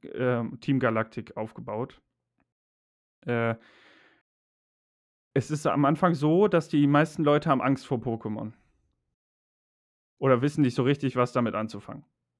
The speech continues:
Und im Laufe des Spiels, es gibt dann auch viele Nebenmissionen, hilfst du den Leuten dann zu erkennen, ich kann ja auch was Cooles machen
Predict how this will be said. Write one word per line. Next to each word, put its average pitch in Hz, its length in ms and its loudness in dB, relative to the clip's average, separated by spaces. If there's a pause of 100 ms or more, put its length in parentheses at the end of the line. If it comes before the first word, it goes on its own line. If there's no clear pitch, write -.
(1160)
Und 131 140 2
im 123 120 4
Laufe 143 240 6
des 131 160 0
Spiels, 180 460 0
es - 140 -8
gibt 139 160 -2
dann 123 200 2
auch - 160 -4
viele 139 320 4
Nebenmissionen, 151 720 0
hilfst 147 340 0
du 139 40 -6
den 127 160 0
Leuten 143 340 2
dann 143 300 2
zu - 140 -6
erkennen, 165 580 -2 (1400)
ich 143 120 -2
kann 139 180 0
ja 143 100 4
auch 139 120 0
was 151 160 0
Cooles 143 320 2
machen 113 300 -6